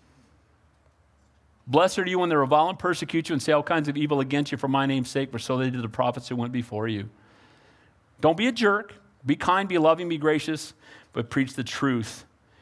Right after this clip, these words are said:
in love. Look what it says in verse six. And then we know that he's gonna judge between the living and the dead. Do you know that everybody on this planet is either alive or dead? And I'm not talking about physically, I'm talking about spiritually. See,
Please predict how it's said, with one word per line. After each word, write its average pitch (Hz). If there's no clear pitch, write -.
in 123
love. 127
Look 160
what 180
it 151
says 170
in 151
verse 139
six. 190
And 139
then 165
we 170
know 185
that 175
he's 208
gonna 214
judge 165
between 151
the 135
living 147
and 127
the 117
dead. 107
Do 170
you 294
know 330
that 269
everybody 254
on 240
this 214
planet 208
is 196
either 190
alive 175
or 165
dead? 170
And 170
I'm 190
not 240
talking 226
about 190
physically, 233
I'm 165
talking 214
about 233
spiritually. 160
See, 262